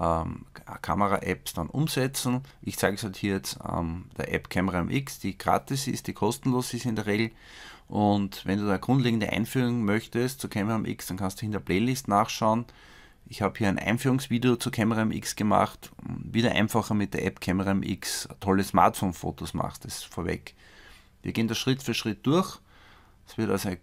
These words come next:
gut zu verstehen sein. Am Ende gibt's wieder eine Übungsaufgabe, dass man so das Wissen, was man sich aneignet, die Fertigkeiten, Kompetenzen dann gut umsetzen kann. Ja, gehen wir gleich einmal hinein.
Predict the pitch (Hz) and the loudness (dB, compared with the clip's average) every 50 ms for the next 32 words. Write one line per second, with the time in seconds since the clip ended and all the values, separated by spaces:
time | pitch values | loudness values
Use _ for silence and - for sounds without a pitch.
0 | - - 120 98 - - 101 95 92 85 - 98 101 123 135 135 123 107 101 101 | -6 -4 -4 -4 -2 -4 -6 -4 -6 -6 0 0 2 2 2 2 0 0 0 0
1 | 98 - - 92 101 104 - 107 - - - - 104 98 98 92 95 - - 113 | 0 0 0 0 0 0 -2 -6 -10 -8 -6 -2 -2 0 0 0 -2 0 0 0
2 | 123 135 131 131 131 113 113 - - - 104 101 107 113 113 110 110 113 107 - | 2 2 2 2 4 2 2 2 2 2 4 4 4 4 4 2 2 0 -2 -6
3 | - - 95 95 98 95 - - 95 98 87 - 107 117 - - - 117 104 98 | -12 -12 -10 -10 -8 -8 -8 -6 -6 -6 -4 -2 -2 -2 0 -2 -2 -2 -2 -2
4 | 95 101 98 98 98 95 - - 98 - - - 92 92 90 - 95 - - 87 | -2 -4 -6 -6 -4 -2 0 0 0 0 0 0 0 0 -2 -6 -6 -2 -2 -2
5 | 87 - - 95 - - 98 92 - - 101 92 - 92 85 90 85 - 90 90 | -2 -2 -6 -10 -6 -6 -6 -6 -6 -8 -10 -8 -8 -8 -8 -8 -6 -6 -6 -6
6 | 87 - - 92 90 87 85 - 92 - - 107 120 - 113 92 85 - - 87 | -6 -6 -8 -6 -6 -6 -6 -8 -8 -6 -4 -4 -2 -2 -2 -4 -4 -4 -6 -6
7 | 76 82 73 - - - _ - - - - - - - - - - - - - | -6 -6 -8 -8 -10 -16 _ -20 -20 -20 -20 -20 -20 -20 -20 -20 -20 -20 -20 -20
8 | - - - - - _ _ - 139 156 156 120 90 87 - - - - - - | -20 -20 -20 -20 -20 _ _ 0 4 6 8 8 6 4 0 -10 -20 -20 -16 -8
9 | - - 110 107 107 - - 101 92 92 107 107 101 98 98 101 92 87 82 87 | -2 0 0 0 0 0 0 0 0 0 -2 -2 -2 -2 0 -2 -2 0 0 0
10 | 104 143 165 | 0 -2 -4